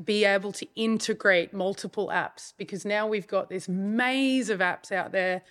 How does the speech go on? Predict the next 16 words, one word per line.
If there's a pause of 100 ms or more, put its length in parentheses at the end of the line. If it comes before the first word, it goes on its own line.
(240)
maze
of
in-,
integrations.
You
get
a
product,
you
need
to
be
able
to
integrate
it,